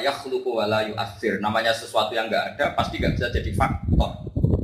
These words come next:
Kalau alam ini wujud, pasti faktornya sesuatu yang wujud. Karena faktor ini penyebab, kita sebut faktor yang kausa prima.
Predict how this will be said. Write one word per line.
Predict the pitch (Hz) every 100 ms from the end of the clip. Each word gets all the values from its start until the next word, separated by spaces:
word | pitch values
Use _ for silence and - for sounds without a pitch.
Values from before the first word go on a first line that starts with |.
| - - -
Kalau | 165
alam | 185 208 220 214
ini | 196
wujud, | 190 196 - 123
pasti | 123 - 202
faktornya | 180 - 135 180
sesuatu | - 131 139
yang | 127 120
wujud. | 156 - - - - - _ _ _ _ _ _
Karena | 165 185 208
faktor | 202 190 196 190
ini | 185 185
penyebab, | 190 226 226 165 156 156
kita | 156 147
sebut | 143 139 - 185 175
faktor | - 127 - 151 139
yang | 123
kausa | 120 117 113 104
prima. | 101 98 -